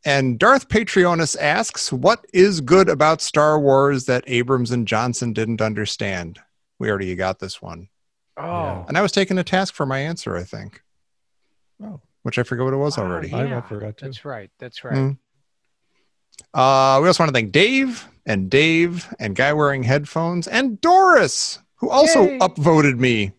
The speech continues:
Speaker 1: and my book,
Speaker 2: Yay.
Speaker 1: whatever that means. It sounds crude, but it's, it's, uh, totally legit.
Speaker 2: <laughs>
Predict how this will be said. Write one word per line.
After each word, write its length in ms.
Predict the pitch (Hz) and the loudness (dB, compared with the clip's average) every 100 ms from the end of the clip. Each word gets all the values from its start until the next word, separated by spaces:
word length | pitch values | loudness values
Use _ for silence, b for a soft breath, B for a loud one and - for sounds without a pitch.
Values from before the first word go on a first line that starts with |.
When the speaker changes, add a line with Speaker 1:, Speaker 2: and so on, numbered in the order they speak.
| _ _ | _ _
Speaker 1:
and 120 | - - | -4 0
my 120 | 120 | 0
book, 280 | - - 359 | 2 2 2
Speaker 2:
Yay. 220 | 339 302 | -2 -4
Speaker 1:
whatever 180 | 135 131 | -2 0
that 140 | 123 | 0
means. 160 | 107 107 | -2 -6
It 80 | 107 | -4
sounds 240 | 147 139 | -4 -4
crude, 340 | - 131 127 117 | -4 -2 0 0
but 140 | 110 | -4
it's, 160 | 104 123 | -4 -10
it's, 180 | 113 | -8
uh, 60 | 127 - | -8 -4
totally 300 | 147 139 131 | -2 0 -2
legit. 360 | 117 104 95 - _ | -2 -4 -6 -10 _
Speaker 2:
<laughs> 120 | 285 | -6